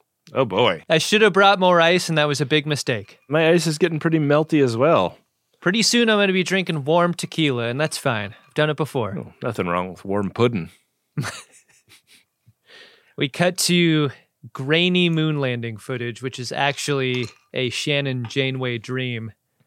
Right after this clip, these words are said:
Speaker 1: Yeah.
Speaker 2: She gets up and finds Jason on her laptop. Uh-oh.
Speaker 1: Yeah.
Speaker 2: You know that's prime time for Jason on a laptop, right? Like, everyone else is asleep.
Speaker 1: Yeah.
Speaker 2: The lights in the bookstore are down low.
Speaker 1: Well, she's definitely also sleeping under, like, kid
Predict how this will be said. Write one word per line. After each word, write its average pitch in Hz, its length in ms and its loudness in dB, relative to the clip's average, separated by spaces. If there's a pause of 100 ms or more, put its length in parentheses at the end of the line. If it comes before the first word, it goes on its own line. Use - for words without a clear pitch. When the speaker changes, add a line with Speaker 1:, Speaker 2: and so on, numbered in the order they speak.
Speaker 1:
Yeah. 110 300 0
Speaker 2:
She - 180 -12
gets 143 260 -2
up 139 140 -2
and 135 120 -4
finds 131 340 -4
Jason 139 420 -2
on 135 120 -2
her 135 100 -4
laptop. 131 720 -2 (160)
Uh-oh. 131 580 -2 (320)
Speaker 1:
Yeah. 92 220 -10 (160)
Speaker 2:
You 170 160 4
know 190 160 6
that's 165 180 4
prime 180 380 2
time 170 320 2
for 151 100 2
Jason 156 380 2
on 143 80 0
a 135 60 0
laptop, 135 600 0
right? 143 300 2
Like, 131 240 -2
everyone 143 320 0
else 135 180 -2
is 117 140 -8
asleep. 156 500 0 (240)
Speaker 1:
Yeah. 98 320 0
Speaker 2:
The 110 80 -8
lights 143 300 0
in 156 80 -2
the 143 60 -2
bookstore 143 680 0
are 131 60 0
down 139 320 0
low. 139 420 2 (520)
Speaker 1:
Well, 120 100 -6
she's 156 180 -2
definitely 214 480 2
also 147 300 2
sleeping 139 560 0
under, 127 260 2
like, 110 340 0
kid 117 520 0